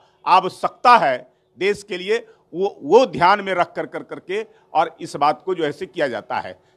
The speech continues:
सेना के अंदर में इस प्रकार का विवाद, अ, करना, ये मुझे लगता है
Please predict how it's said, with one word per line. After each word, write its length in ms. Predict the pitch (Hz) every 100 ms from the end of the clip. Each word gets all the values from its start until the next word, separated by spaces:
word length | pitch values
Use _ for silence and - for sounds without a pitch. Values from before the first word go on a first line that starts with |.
| _
सेना 280 | - 160 214
के 140 | -
अंदर 240 | 185 185 202
में 100 | 202
इस 140 | 165
प्रकार 320 | 190 185 196
का 140 | 196 214
विवाद, 480 | 180 151 175 190
अ, 60 | 120 - _ _ _ _ _ _
करना, 840 | - 160 160 151 - - 208 214 160 92 _ _ _
ये 120 | 160
मुझे 260 | 165 160 165
लगता 320 | 165 - 143
है 220 | 165 220